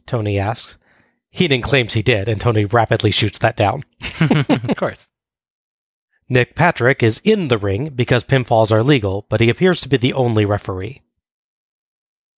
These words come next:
Speaker 1: Okay, this is a big slow brawl, so I'm just gonna try and call out some highlights.
Speaker 2: Sure.
Speaker 1: Page and Barbarian start out working together better than the actual tag teams.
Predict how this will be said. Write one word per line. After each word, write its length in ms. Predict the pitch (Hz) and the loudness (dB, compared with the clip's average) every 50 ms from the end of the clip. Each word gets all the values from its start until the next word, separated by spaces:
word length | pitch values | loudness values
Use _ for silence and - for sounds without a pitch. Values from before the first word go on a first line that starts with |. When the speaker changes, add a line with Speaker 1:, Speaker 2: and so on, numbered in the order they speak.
| _ _ _ _ - | _ _ _ _ 0
Speaker 1:
Okay, 260 | 147 135 123 113 123 | 2 2 4 4 2
this 240 | 117 117 180 - - | 2 2 0 0 0
is 80 | 160 147 | 0 -2
a 60 | 135 | 0
big 240 | 110 123 127 120 - | 2 0 0 0 0
slow 280 | - - 120 110 107 | -2 0 2 2 2
brawl, 320 | 95 - 110 104 107 107 101 | 2 0 0 0 2 0 0
so 140 | - - 110 | 0 0 0
I'm 140 | 104 104 | 0 0
just 160 | 107 123 - - | 0 -2 0 0
gonna 160 | 135 117 107 | 0 -2 0
try 200 | - 113 107 104 | 0 0 0 0
and 100 | 104 98 | 0 -2
call 220 | - 113 98 92 | -2 -2 -2 -2
out 140 | 104 - - | -4 -4 -2
some 160 | - 113 98 | -2 -4 -2
highlights. 560 | 95 107 98 87 92 110 165 - - - - - _ _ _ _ - _ _ - - | -2 -2 -4 -2 -2 -4 -4 -4 -6 -6 -8 -8 _ _ _ _ -20 _ _ -14 -8
Speaker 2:
Sure. 240 | - - 131 95 - _ _ _ _ _ _ _ _ _ _ _ _ _ _ _ _ _ _ _ _ _ - | -4 -2 -2 -4 -4 _ _ _ _ _ _ _ _ _ _ _ _ _ _ _ _ _ _ _ _ _ -4
Speaker 1:
Page 320 | - 170 180 175 160 - 156 | -2 0 0 0 0 0 -2
and 100 | 135 123 | 0 0
Barbarian 560 | 120 117 113 185 208 175 127 113 117 117 117 | 0 0 2 2 2 2 2 2 2 2 0
start 260 | - - 143 135 131 | 0 0 0 2 4
out 200 | 127 131 143 - | 2 2 0 0
working 320 | 131 135 - - 123 110 | -4 -4 -4 -4 -6 -6
together 340 | 101 107 120 113 107 120 113 | -4 -2 0 0 0 0 -2
better 300 | 101 - 131 127 123 117 | -2 -2 -2 -2 -2 -2
than 160 | 104 110 107 | -2 -2 0
the 100 | 107 110 | 2 2
actual 380 | 110 107 107 - - 110 104 101 | 2 2 2 0 -4 -6 -6 -4
tag 280 | - 127 117 107 92 - | -2 -2 -2 -2 -4 -6
teams. 420 | 101 104 120 147 143 - - | -6 -6 -6 -8 -10 -10 -12